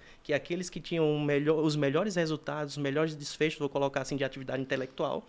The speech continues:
é aqueles que tinham um padrão característico de sono, de hora de dormir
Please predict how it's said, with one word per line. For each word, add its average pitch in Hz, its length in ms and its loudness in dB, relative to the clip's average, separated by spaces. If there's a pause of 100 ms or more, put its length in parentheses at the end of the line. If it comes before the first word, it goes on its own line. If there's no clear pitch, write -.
(260)
é 143 80 -2
aqueles 151 260 -2
que - 120 -8
tinham - 180 -2
um 160 60 -2
padrão 165 580 0
característico 151 880 -4
de 147 80 -4
sono, 135 320 -4
de 135 140 -2
hora 165 260 -2
de 180 100 -8
dormir 170 460 -4